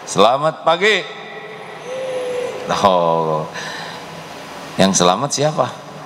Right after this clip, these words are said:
Pagi. Kita selamat tidak? Ya, tapi tidak salah karena itu memang bahasa Indonesia.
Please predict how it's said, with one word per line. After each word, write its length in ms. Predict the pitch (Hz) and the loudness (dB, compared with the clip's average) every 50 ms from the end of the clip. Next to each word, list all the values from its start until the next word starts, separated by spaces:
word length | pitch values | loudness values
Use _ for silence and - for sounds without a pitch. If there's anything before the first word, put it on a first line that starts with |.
| - - - - - - - - - - - - - - - - | -14 -14 -14 -14 -14 -14 -12 -12 -12 -12 -10 -10 -10 -10 -2 4
Pagi. 880 | - - 135 143 147 147 143 139 117 107 113 117 110 104 104 101 98 95 | 4 6 6 6 4 2 0 0 -4 -6 -8 -6 -4 -2 -2 -4 -4 0
Kita 300 | - 107 104 - 156 139 | 0 0 4 4 4 4
selamat 420 | - 131 113 104 120 147 147 143 | 4 4 4 4 4 2 -2 -2
tidak? 400 | - 135 135 127 147 156 180 - - - - - - - - - - - - - - - - - - - - - - - - - - - - - - - - - - - | 0 0 2 4 4 4 4 2 -2 -6 -8 -12 -12 -12 -12 -12 -14 -14 -14 -14 -14 -14 -14 -14 -14 -14 -14 -14 -14 -14 -14 -12 -12 -12 -12 -12 -12 -12 -12 -8 0 6
Ya, 160 | 113 113 107 | 6 6 6
tapi 320 | - - 104 104 - 123 | 6 4 2 2 2 -4
tidak 320 | 127 - 117 107 104 104 101 | -4 -2 0 2 4 4 2
salah 480 | - - 101 107 113 113 - 117 - | 4 2 2 4 2 0 0 -2 -6
karena 320 | - 104 101 95 98 98 95 | -4 -4 -2 -2 -4 -6 -6
itu 160 | 92 - 104 | -4 -6 -4
memang 400 | 98 95 92 92 95 104 107 101 | -2 -2 0 2 2 2 2 2
bahasa 400 | 90 87 87 90 - - 90 87 | 2 2 2 2 2 2 2 2
Indonesia. 640 | 90 90 92 90 90 90 85 - 98 98 104 - | 2 2 0 0 0 0 2 4 4 4 4 2